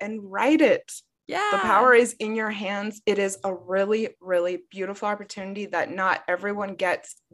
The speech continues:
Speaker 1: that many times in their life. A fresh start is absolutely magical if you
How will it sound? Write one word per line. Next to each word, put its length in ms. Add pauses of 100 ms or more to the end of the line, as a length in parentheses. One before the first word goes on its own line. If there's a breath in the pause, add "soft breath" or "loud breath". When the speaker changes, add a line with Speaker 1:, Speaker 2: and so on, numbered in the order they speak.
Speaker 1:
that 180
many 200
times 340
in 100
their 160
life. 440 (260 loud breath)
A 80
fresh 320
start 560 (400 loud breath)
is 480 (280)
absolutely 600
magical 640
if 240
you 440